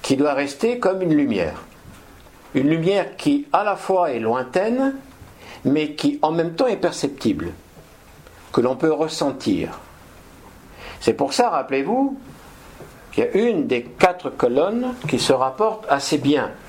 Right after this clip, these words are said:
à ce genre de, d'attitude, qui est la mystique. La mystique, c'est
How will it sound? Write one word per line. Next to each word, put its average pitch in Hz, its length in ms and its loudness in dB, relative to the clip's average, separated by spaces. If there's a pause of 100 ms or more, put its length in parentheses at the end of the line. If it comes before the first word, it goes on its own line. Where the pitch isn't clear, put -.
(800)
à 101 100 2
ce - 160 0
genre 113 540 0
de, 90 420 2
d'attitude, 95 480 -2 (300)
qui - 80 0
est 196 40 4
la - 60 2
mystique. - 600 -4 (1500)
La 107 100 4
mystique, 131 520 -2
c'est 123 520 0